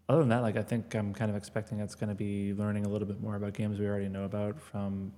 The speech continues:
from bigger kinda third-party publishers, and that's cool. But I don't know if that's,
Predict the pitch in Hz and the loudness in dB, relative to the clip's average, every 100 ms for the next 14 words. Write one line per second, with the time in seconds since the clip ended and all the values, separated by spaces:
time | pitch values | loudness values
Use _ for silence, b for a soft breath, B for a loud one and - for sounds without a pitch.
0 | - 104 95 101 101 98 98 104 95 104 | -8 -6 -2 0 0 0 -2 -6 -2 -2
1 | 98 101 101 101 101 - 117 113 113 104 | 0 -2 -2 -4 -4 -2 -2 -4 -2 -2
2 | 101 101 - b b b b b b b | 0 -2 -6 b b b b b b b
3 | b b 156 143 - 123 135 123 - 120 | b b 2 2 4 4 6 4 6 4
4 | 117 107 107 110 - - - - | 6 4 4 0 -2 -6 -6 -8